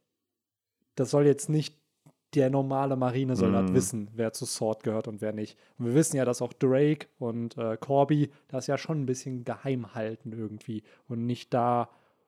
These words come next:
Speaker 1: öffentlich drüber gequatscht haben, „Ey, ich gehör zu Sword.“
Speaker 2: Aber
Speaker 1: So.
Speaker 2: die wissen schon
Speaker 1: Genau,
Speaker 2: untereinander,
Speaker 1: wahrscheinlich
Speaker 2: dass
Speaker 1: die Sword-Leute untereinander wissen's halt
Speaker 2: Ja.
Speaker 1: schon.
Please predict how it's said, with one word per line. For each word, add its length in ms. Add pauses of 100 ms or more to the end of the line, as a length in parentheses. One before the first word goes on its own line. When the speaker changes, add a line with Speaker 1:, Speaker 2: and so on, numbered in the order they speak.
Speaker 1:
öffentlich 560
drüber 360
gequatscht 440
haben, 140
„Ey, 240
ich 140
gehör 200
zu 120
Sword.“ 500 (520)
Speaker 2:
Aber 180
Speaker 1:
So. 120
Speaker 2:
die 300
wissen 320
schon 220
Speaker 1:
Genau, 100
Speaker 2:
untereinander, 560
Speaker 1:
wahrscheinlich 300
Speaker 2:
dass 20
Speaker 1:
die 120
Sword-Leute 680
untereinander 800
wissen's 320
halt 160
Speaker 2:
Ja. 40
Speaker 1:
schon. 280